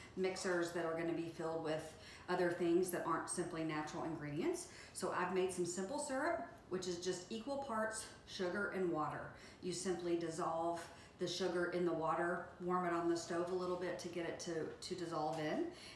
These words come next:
And then you can actually keep it in the fridge, keep it as long as you need it until it's gone. And I like to use empty bourbon bottles for that sort of thing. So we've got our simple syrup,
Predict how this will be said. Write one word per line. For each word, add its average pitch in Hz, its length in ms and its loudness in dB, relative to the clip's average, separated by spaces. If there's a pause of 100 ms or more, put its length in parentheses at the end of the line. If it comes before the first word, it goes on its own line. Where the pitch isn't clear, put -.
And 180 140 6
then 226 140 4
you 247 80 0
can 190 160 0
actually 185 340 0
keep 226 260 -4
it 202 80 0
in 202 80 2
the 190 80 2
fridge, 226 400 -2 (360)
keep 196 140 -4
it 190 60 4
as 175 160 2
long 196 340 4
as 185 100 0
you 190 100 2
need 185 200 4
it 247 140 0
until - 240 0
it's 175 120 -4
gone. 190 400 0 (300)
And 180 100 0
I 185 120 2
like 185 180 2
to 190 80 -4
use 175 180 -2
empty 170 240 -2
bourbon 156 340 -2
bottles - 360 -4
for 147 120 -8
that 143 220 -6
sort - 140 -8
of - 60 -10
thing. - 180 -10
So - 120 -6
we've 175 120 -4
got 175 140 0
our 135 100 2
simple 262 300 -4
syrup, 233 520 -2